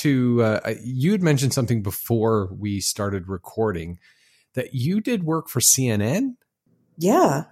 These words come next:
Speaker 2: Um, I, for the reopening of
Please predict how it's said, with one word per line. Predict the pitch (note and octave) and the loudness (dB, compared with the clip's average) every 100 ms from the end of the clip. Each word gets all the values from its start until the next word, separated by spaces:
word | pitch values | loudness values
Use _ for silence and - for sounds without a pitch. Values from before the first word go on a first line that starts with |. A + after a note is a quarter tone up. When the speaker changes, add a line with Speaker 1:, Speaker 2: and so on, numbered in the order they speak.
| - | 0
Speaker 2:
Um, | F#3+ F#3 E3+ - - | 4 4 2 0 2
I, | F#3+ G3+ F#3+ - - - | 6 6 6 0 -8 2
for | G#3 G3 F#3 F3+ - | 6 6 6 4 0
the | E3+ F#3+ | -2 2
reopening | F3+ F3 G#3 F3+ D#3+ D#3+ - E3 | 4 6 4 2 0 0 0 2
of | D#3+ D#3+ D#3 - - | 4 2 0 -10 -16